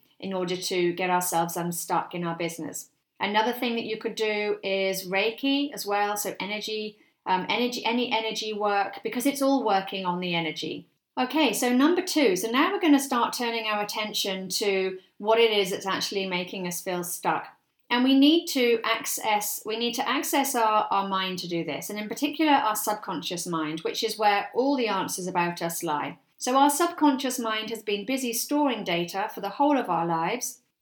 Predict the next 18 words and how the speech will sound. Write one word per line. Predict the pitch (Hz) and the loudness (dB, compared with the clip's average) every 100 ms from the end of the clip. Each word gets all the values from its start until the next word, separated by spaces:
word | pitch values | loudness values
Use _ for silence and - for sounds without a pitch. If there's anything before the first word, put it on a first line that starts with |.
| - | -2
and | 214 214 214 - _ _ | 2 2 0 -10 _ _
it, | 226 220 - - 226 | 0 2 0 0 2
it, | 226 | 4
um, | 220 214 220 | 2 0 0
it | 233 240 | 2 2
allows | 233 226 254 269 240 | 2 4 4 2 2
us | 214 - | 0 -2
to | - 202 202 - | 0 0 0 0
access | 208 208 - 202 190 - - _ _ _ - | -4 -2 -2 0 0 -2 -8 _ _ _ 4
all | 277 294 | 8 8
the | 262 | 6
information | 220 220 214 180 180 - 175 170 151 | 2 -2 -2 -2 0 -2 -2 -2 -4
which | 190 202 - - 208 | -2 -2 -2 -4 -2
is | 202 - | -2 2
often | 247 - 220 202 | 0 0 -4 -6
hidden | 226 208 196 | -4 -4 -4
away. | 180 185 170 139 135 | -2 0 0 -2 -6
So | - 226 220 | -2 0 0